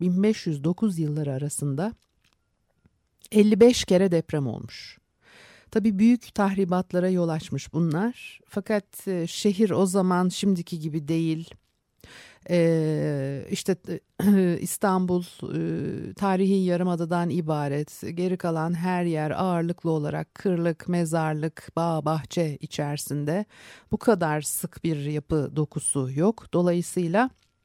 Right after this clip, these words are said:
yine de hani on dokuzuncu yüzyıldan sonrasıyla özellikle kıyasladığımız zaman,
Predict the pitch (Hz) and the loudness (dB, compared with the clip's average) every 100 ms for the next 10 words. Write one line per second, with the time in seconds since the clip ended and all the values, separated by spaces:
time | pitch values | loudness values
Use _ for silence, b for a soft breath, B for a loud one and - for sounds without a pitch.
0 | _ _ _ _ _ - 190 202 170 156 | _ _ _ _ _ -8 2 4 4 2
1 | 220 175 170 175 185 208 185 - 139 135 | 0 2 2 2 4 6 6 2 -4 -4
2 | 123 127 123 120 131 131 127 123 - - | -6 -8 -8 -8 -8 -6 -6 -6 -10 -10
3 | - 143 135 147 - 143 - 147 143 151 | -8 -8 -8 -12 -14 -14 -10 -10 -8 -8
4 | 143 131 135 127 131 151 196 | -8 -8 -8 -12 -10 -6 -6